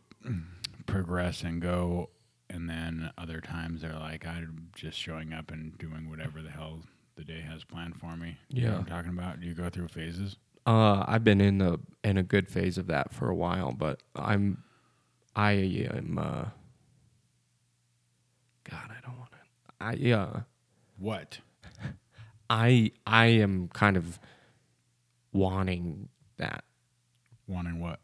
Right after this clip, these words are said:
Speaker 2: To, um,
Speaker 1: Not seek?
Speaker 2: Yeah.
Speaker 1: Yeah.
Speaker 2: Like, to be okay with the day-to-day.
Speaker 1: Yeah.
Speaker 2: My, uh, my sponsor and I, we talk, we, we meet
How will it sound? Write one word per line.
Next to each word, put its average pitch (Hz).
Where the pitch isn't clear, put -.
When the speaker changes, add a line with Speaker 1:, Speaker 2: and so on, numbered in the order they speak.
Speaker 2:
To, 95
um, 90
Speaker 1:
Not 90
seek? -
Speaker 2:
Yeah. 110
Speaker 1:
Yeah. 82
Speaker 2:
Like, 95
to 90
be 95
okay 87
with 87
the -
day-to-day. 87
Speaker 1:
Yeah. 160
Speaker 2:
My, 95
uh, 92
my 95
sponsor 95
and 90
I, 85
we 98
talk, 95
we, 117
we 107
meet 92